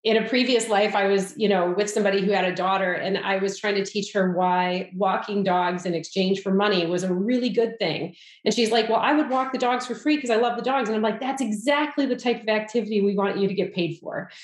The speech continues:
because that to me is a wealthy legacy, like, getting paid for the thing that you like doing to begin with.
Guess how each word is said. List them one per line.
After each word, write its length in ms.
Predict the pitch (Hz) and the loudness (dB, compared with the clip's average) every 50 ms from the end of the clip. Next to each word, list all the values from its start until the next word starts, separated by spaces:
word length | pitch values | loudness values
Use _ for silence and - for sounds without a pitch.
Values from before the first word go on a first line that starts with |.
| - - - - | -20 -20 -12 -4
because 400 | - 233 214 240 226 190 185 180 | -2 0 2 4 2 2 2 2
that 440 | 160 214 240 262 233 180 - - - - | 2 2 2 2 2 0 -2 -4 -6 -2
to 80 | - 196 | 2 2
me 400 | 190 180 165 151 156 160 - - | 4 4 2 2 0 -2 -2 -2
is 140 | 196 180 160 | 0 2 2
a 80 | 196 | 2
wealthy 480 | 175 160 180 170 165 165 165 202 180 156 | 0 2 2 0 0 0 0 0 0 2
legacy, 540 | 160 151 156 - - 160 - - - - 139 | 2 2 0 0 -2 -4 -6 -6 -6 -4 -2
like, 260 | 156 151 156 156 - | -2 -2 -2 -2 -2
getting 340 | - 208 196 208 208 208 208 - | 0 0 2 2 0 0 -2 -2
paid 340 | - 190 196 208 202 190 - - | 0 2 2 2 2 0 -2 -4
for 220 | - 185 170 165 165 | -4 -2 0 0 0
the 140 | 170 180 180 | 0 -2 -2
thing 240 | - 190 180 180 | 0 2 4 4
that 100 | 175 170 | 4 2
you 220 | 151 - 180 170 165 | 0 0 0 0 2
like 320 | 160 151 151 156 - - | 2 0 0 -2 -4 -2
doing 440 | - 151 147 147 139 139 151 156 - - | -2 0 0 0 0 0 -2 -2 -4 -4
to 80 | 175 | -4
begin 280 | 151 180 180 302 320 254 | -2 0 2 2 2 2
with. 200 | 175 139 - | 2 0 -2